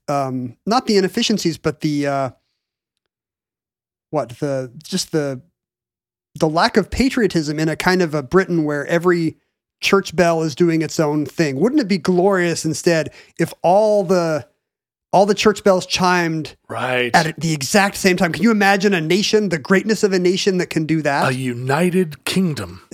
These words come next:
Speaker 1: If you, if you will.
Speaker 2: Yeah.
Speaker 1: And the be-, this is the beginning of the idea of, uh, you know, an empire in which the sun never sets. Imagine the power in that kind of simultaneity.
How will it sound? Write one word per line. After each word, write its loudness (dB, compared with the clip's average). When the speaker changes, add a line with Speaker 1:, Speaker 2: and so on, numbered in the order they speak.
Speaker 1:
If 0
you, -2
if -4
you -2
will. -8
Speaker 2:
Yeah. 0
Speaker 1:
And 4
the 0
be-, 0
this -4
is -2
the 4
beginning 2
of 0
the 2
idea 0
of, -8
uh, -4
you -2
know, -2
an -2
empire 2
in -2
which -8
the -6
sun 0
never -2
sets. -2
Imagine 2
the -2
power 2
in 0
that 0
kind 0
of -4
simultaneity. 0